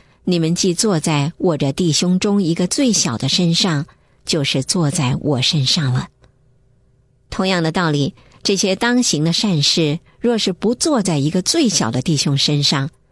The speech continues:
就是不做在主耶稣的身上。做与不做的差别就在于，做的人因自己不觉察的善行蒙神喜悦，不做的人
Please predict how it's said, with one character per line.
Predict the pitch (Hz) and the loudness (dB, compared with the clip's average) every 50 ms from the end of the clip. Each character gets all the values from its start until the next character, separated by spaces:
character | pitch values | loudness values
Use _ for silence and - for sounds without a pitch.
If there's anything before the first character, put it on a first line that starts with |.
| _ _ _ _ - | _ _ _ _ -2
就 | - 254 233 165 | 0 0 0 0
是 | - - 147 | 0 -2 -2
不 | 127 - 143 | -2 -2 -2
做 | 143 - - 180 147 | -2 0 0 0 0
在 | - - 131 127 135 147 - - | 0 0 -2 -2 -2 -4 -6 -4
主 | - 131 131 | -2 -2 -2
耶 | 123 - 135 139 | 0 0 0 0
稣 | 135 - - 151 | 0 0 -2 -2
的 | 143 147 135 | 0 0 0
身 | - 120 117 120 | 0 0 0 0
上。 | - - 127 - - _ _ _ _ _ _ _ _ _ _ _ _ _ _ _ _ _ _ _ _ _ _ _ _ _ _ _ _ | -2 -2 -4 -4 -10 _ _ _ _ _ _ _ _ _ _ _ _ _ _ _ _ _ _ _ _ _ _ _ _ _ _ _ _
做 | - - 233 226 190 | -4 0 0 2 2
与 | 175 160 156 | 2 2 0
不 | - - 185 | 0 0 0
做 | 180 - 208 165 151 | 0 2 0 2 2
的 | 151 151 | 0 -2
差 | - - 202 190 190 180 | -2 0 0 0 0 0
别 | 147 139 143 147 | 0 0 0 2
就 | - 165 156 | 0 0 0
在 | - 208 180 165 | 0 0 0 0
于， | 143 151 139 139 147 156 - - _ _ _ _ _ _ _ _ - | 0 0 0 0 0 -2 -4 -10 _ _ _ _ _ _ _ _ -4
做 | - 277 262 214 | -2 0 0 0
的 | 190 180 | 0 0
人 | 156 147 147 143 147 160 196 - _ - | 0 0 0 0 0 0 -2 -4 _ -2
因 | 196 196 190 185 | 0 0 0 0
自 | - 208 | 0 -2
己 | 160 - 147 | 0 -2 -2
不 | 143 - 247 240 | 0 0 -2 0
觉 | - - 165 175 196 | 0 0 0 0 0
察 | - - 156 | -2 -2 -2
的 | 151 180 | 0 0
善 | 185 - 285 247 190 165 | 0 0 0 2 2 2
行 | - - - 139 139 147 175 - - _ _ _ _ | 2 0 0 0 0 0 -2 -2 -6 _ _ _ _
蒙 | - 151 139 143 160 | -4 -2 0 0 0
神 | - - 135 131 135 | 0 0 0 0 0
喜 | 151 - - - 127 92 - - | 0 0 0 -2 -2 -4 -2 -2
悦， | 165 147 160 - _ _ _ _ _ _ _ _ _ _ _ _ _ | -2 -2 -2 -6 _ _ _ _ _ _ _ _ _ _ _ _ _
不 | - 262 277 | -4 -2 0
做 | 349 359 349 294 | 0 2 2 2
的 | 214 175 | 2 2
人 | 156 147 143 147 151 185 | 2 0 0 0 0 -2